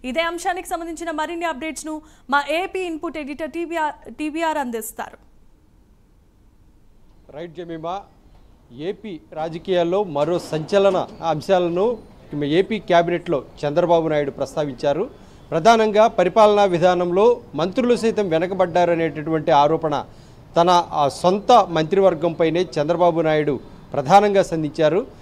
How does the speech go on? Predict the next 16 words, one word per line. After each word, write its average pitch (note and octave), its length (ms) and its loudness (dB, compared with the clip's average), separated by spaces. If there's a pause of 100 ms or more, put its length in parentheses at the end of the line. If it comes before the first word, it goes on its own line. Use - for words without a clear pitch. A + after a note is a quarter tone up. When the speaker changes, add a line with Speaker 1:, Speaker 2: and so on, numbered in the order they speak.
(180)
Speaker 2:
ఇది F3 360 4 (240)
ఏదైనా A3 480 8 (120)
ప-, C#3+ 260 -2 (160)
పని G3 240 2 (100)
చేయాలి G3 460 6
అని F#3 140 4
అంటే F3+ 420 0 (120)
చంద్రబాబుని F#3+ 640 4
చూసి A#3 400 -4
నేర్చుకోవాలి F3+ 680 2
అనే E3+ 160 0
విధంగా E3+ 340 0
తాను D#3+ 340 2 (320)
వ్యాఖ్యానించడం F3 680 0
కూడా D#3+ 180 0
జరిగింది. D3 440 -2